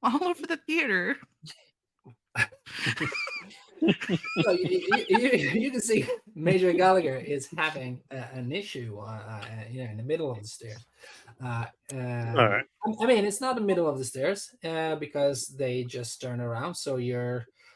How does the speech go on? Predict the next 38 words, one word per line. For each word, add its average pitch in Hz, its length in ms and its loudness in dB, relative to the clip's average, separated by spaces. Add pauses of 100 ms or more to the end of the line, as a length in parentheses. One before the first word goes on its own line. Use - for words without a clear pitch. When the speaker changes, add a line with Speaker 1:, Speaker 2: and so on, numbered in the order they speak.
(280)
Speaker 2:
on 151 140 4
the 143 100 4
upper 143 240 0
floor, 131 440 -2 (320)
uh, 151 340 0
still. 196 480 -4
So 156 300 0
there's, 147 480 0
um, 135 440 -2 (1200)
you, 165 240 2
you 180 160 2
can 185 120 6
see 165 440 2
y-, - 60 -20 (100)
there's 165 480 4 (180)
right 156 200 2
now 147 300 2 (240)
Josephine, 190 640 2
Nancy, 156 460 0
the 147 100 -2
two 147 180 -2
guards, 120 520 -2
and 117 300 -2
Major 120 240 -2
Gallagher 120 440 -2
trying 113 320 -2
to 107 380 -4 (140)
talk 113 180 -4
about 104 300 -6
this, 101 400 -6
uh, 110 200 -4
issue 110 360 -2
with, 104 200 -8
uh, 104 160 -4
with 113 140 -4
the 113 60 -4
Speaker 3:
So 120 60 0
Speaker 2:
lights. 131 440 8